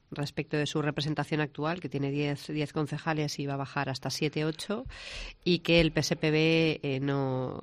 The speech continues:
sigue sin, sin levantar un poco el vuelo en Valencia y, por tanto, se man-, mantiene la representación actual, ¿no? Y la verdad es que nosotros pensamos incrementar bastante nuestra representación. Ahora tenemos ocho concejales.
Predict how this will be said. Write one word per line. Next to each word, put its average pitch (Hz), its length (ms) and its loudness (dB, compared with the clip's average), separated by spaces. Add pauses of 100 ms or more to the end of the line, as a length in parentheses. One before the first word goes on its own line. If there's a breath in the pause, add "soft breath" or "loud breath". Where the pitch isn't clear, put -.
sigue 143 260 -2
sin, 139 340 0
sin 139 280 -2
levantar 139 460 0
un 135 100 -4
poco 139 180 -4
el 135 100 -2
vuelo 147 260 2
en 143 100 0
Valencia 147 420 2
y, 156 60 2
por 143 140 -4
tanto, 139 260 -4
se - 100 -6
man-, 135 180 -2
mantiene 143 400 0
la 143 120 0
representación 139 720 -4
actual, 127 480 -2
¿no? 202 180 -8 (800 loud breath)
Y 160 420 4
la 151 100 8
verdad 151 200 6
es - 80 -4
que 180 100 4
nosotros 170 340 2
pensamos 156 560 0
incrementar 143 480 0
bastante 147 560 0
nuestra 139 260 -4
representación. 147 920 -2
Ahora 135 200 -6
tenemos 131 400 -4
ocho 160 300 -2
concejales. 185 800 -4